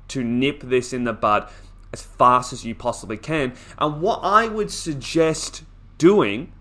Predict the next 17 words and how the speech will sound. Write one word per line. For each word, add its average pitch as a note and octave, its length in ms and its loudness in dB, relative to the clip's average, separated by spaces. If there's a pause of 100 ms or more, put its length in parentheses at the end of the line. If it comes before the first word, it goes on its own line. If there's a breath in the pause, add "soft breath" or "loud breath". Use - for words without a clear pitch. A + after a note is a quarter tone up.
(800)
is C#3+ 220 -2
simply G3 800 0
moving C3 1000 -2 (260)
down A2 580 -2 (480)
to C#3 180 -4
a A#2 140 0
smaller D#3+ 1120 0 (1200)
prop - 220 0
firm A#2+ 240 -2
account G2+ 380 -8 (600)
or B2+ 400 4
a A#2+ 60 2
smaller D#3+ 540 -2
amount C#3 280 0
of - 140 -6
personal C3+ 480 -4
money. B2 380 -4